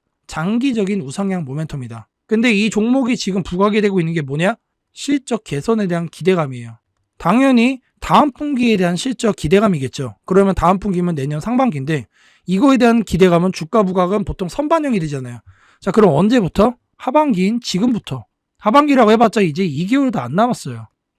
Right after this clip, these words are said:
조정 받고 다시 이제 출발할 시점이라는 거예요.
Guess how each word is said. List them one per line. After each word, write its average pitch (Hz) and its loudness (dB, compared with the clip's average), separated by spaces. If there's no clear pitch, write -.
조정 214 2
받고 185 -4
다시 151 -6
이제 147 -6
출발할 233 -6
시점이라는 202 -6
거예요. 113 -16